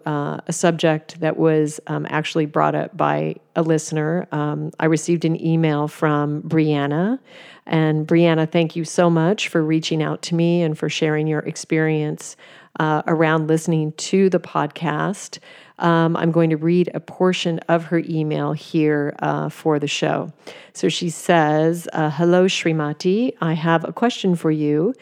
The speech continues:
and I'm not sure if you would even have an answer, but I would love to hear your perspective. Uh, about three weeks ago, a dear friend of mine took his own life, very unexpected and out of the blue.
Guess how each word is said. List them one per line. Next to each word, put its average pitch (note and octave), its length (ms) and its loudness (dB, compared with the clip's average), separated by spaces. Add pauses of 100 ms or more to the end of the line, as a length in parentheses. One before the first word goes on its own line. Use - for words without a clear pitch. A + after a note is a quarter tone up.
(320)
and F#3 160 4
I'm F3+ 100 4
not A#3+ 240 4
sure G3 280 2
if - 260 -2
you F3+ 120 2
would F#3 120 2
even E3 300 -2
have D3+ 500 -4
an D#3+ 140 -2
answer, E3 680 -2 (480)
but F#3+ 100 4
I F#3+ 100 4
would G3+ 180 4
love A3+ 240 2
to - 80 -12
hear E3+ 340 2
your D#3+ 340 2
perspective. - 920 -4 (420)
Uh, E3 320 0
about F#3 380 2
three B3 220 2
weeks G#3 300 0
ago, E3 360 4
a D#3+ 80 -2
dear E3 280 2
friend E3 300 0
of E3 120 0
mine D3+ 360 -2
took F#3+ 260 0
his D#3+ 280 0
own E3 380 2
life, D3+ 580 -4 (520)
very G3+ 360 4
unexpected E3 880 0
and E3+ 240 0
out D#3 220 -2
of D#3 180 -4
the D#3+ 120 0
blue. D3 540 0